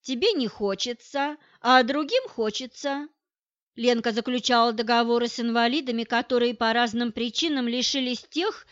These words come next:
или иных органов, и предлагала этих инвалидов своим клиентам.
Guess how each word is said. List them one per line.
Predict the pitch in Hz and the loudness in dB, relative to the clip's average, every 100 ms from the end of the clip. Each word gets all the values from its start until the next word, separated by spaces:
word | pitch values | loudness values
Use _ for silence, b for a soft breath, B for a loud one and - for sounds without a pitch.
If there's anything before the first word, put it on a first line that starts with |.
| b b | b b
или | 269 269 269 | 0 2 2
иных | 262 320 415 - | 2 0 -2 -4
органов, | 226 214 208 202 202 202 - _ _ _ _ - | -2 0 -2 -2 -2 -6 -12 _ _ _ _ -4
и | 269 | -2
предлагала | 277 269 247 262 277 370 381 339 | 0 -2 0 4 4 4 4 2
этих | - 277 - 254 - | 0 -2 -4 -6 -6
инвалидов | 240 226 233 294 330 302 269 _ b b | -2 0 0 0 -2 -4 -6 _ b b
своим | - 240 247 294 | 0 4 4 2
клиентам. | 269 226 208 190 190 185 185 214 | -2 -4 -2 -4 -6 -8 -10 -12